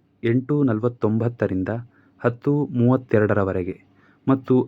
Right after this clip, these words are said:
ಅಭಿಜಿತ್ ಮುಹೂರ್ತವು ಹನ್ನೊಂದು ಮೂವತ್ತೆಂಟರಿಂದ ಹನ್ನೆರಡು ಇಪ್ಪತ್ನಾಲ್ಕರವರೆಗೆ. ಈ ಪಂಚಾಂಗದ ಆಧಾರದ ಮೇಲೆ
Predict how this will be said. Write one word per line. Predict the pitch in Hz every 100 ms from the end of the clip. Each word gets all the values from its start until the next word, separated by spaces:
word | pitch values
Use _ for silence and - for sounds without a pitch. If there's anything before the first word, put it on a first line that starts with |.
| -
ಅಭಿಜಿತ್ | 120 123 127 156 160 -
ಮುಹೂರ್ತವು | 123 107 117 - 92 120 120 - _ _ _ _ _ _ -
ಹನ್ನೊಂದು | 123 135 147 147 147 135
ಮೂವತ್ತೆಂಟರಿಂದ | 117 123 120 107 110 110 101 95 117 101 - _ _ -
ಹನ್ನೆರಡು | 123 139 135 127 127 -
ಇಪ್ಪತ್ನಾಲ್ಕರವರೆಗೆ. | 117 - 117 117 104 104 104 101 92 90 - - _ _ _ _ _ _ - - - _
ಈ | - 120
ಪಂಚಾಂಗದ | 117 113 110 131 131 135 127 113 -
ಆಧಾರದ | 110 107 107 120 117 104
ಮೇಲೆ | 104 104